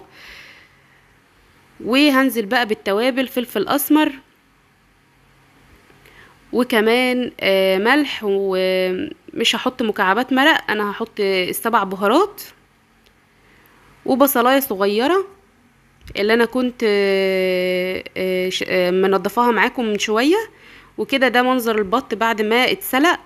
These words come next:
بصوا كده ب-، بعرف ان هو استوى لما بدخل فيه كده ظهر المعلقة بيدخل كده فيها بكل سهولة. هو ده كان العشاء بتاعي في اليوم دوت. عايزة اوريكم انا بقطع ال-، البط بكل سهولة ازاي، بالمقص كده زي ما انتوا شايفين. دي اسهل طريقة تقطعي بيها البط علشان خاطر العظم بتاعه ما يعوركيش.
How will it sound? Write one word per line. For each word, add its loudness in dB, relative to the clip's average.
بصوا -8
كده -4
ب-، 0
بعرف 2
ان 2
هو 2
استوى 0
لما 0
بدخل -2
فيه -8
كده -4
ظهر 0
المعلقة 0
بيدخل -2
كده -2
فيها -2
بكل -2
سهولة. -8
هو 4
ده 4
كان 2
العشاء 2
بتاعي -2
في -10
اليوم -2
دوت. 0
عايزة 2
اوريكم 0
انا 2
بقطع 0
ال-، 0
البط 0
بكل -2
سهولة -2
ازاي، 2
بالمقص -2
كده -4
زي 0
ما 2
انتوا -2
شايفين. 2
دي 0
اسهل -4
طريقة -2
تقطعي -4
بيها -2
البط -4
علشان -2
خاطر -2
العظم 2
بتاعه 0
ما -2
يعوركيش. 0